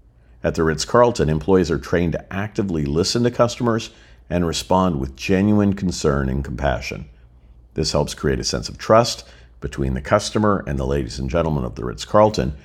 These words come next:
which is an essential foundation for successful service recovery. Step two,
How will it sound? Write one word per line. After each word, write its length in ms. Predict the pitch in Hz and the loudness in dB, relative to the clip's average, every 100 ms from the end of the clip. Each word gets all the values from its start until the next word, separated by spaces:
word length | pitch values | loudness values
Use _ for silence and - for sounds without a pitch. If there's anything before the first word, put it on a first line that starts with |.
| - - - _ | -20 -20 -20 _
which 200 | 98 104 | -4 0
is 140 | 127 | 0
an 100 | 120 | 2
essential 600 | 110 - - 123 127 113 | 2 2 2 2 2 0
foundation 760 | - 95 92 82 76 76 - 57 | 4 4 4 4 2 2 -4 -6
for 160 | - 69 | -6 -8
successful 600 | 71 - 73 64 - - | -6 -2 0 0 -4 -10
service 420 | - 60 58 - | -6 -6 -6 -8
recovery. 520 | 67 80 57 52 53 - - - - - - _ - _ | -2 0 0 -4 -10 -16 -20 -20 -20 -20 -20 _ -20 _
Step 440 | - - 110 - | -8 4 4 4
two, 460 | - 95 67 57 | 0 2 2 -2